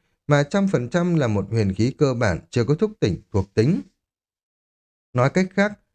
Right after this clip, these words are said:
sau khi trở thành thần quyến giả và tạm thời phế bỏ tu vi,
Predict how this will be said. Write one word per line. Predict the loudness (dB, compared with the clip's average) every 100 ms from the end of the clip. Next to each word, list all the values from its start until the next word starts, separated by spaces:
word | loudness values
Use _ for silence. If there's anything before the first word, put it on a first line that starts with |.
| _
sau | 0 2
khi | 2 0
trở | -2
thành | -2 -2 0
thần | 0 0
quyến | 2 0 2
giả | 0 0
và | -2 -2
tạm | -2 -2 0
thời | 0 0
phế | 0 0
bỏ | 0 -2 -2
tu | 0
vi, | 2 0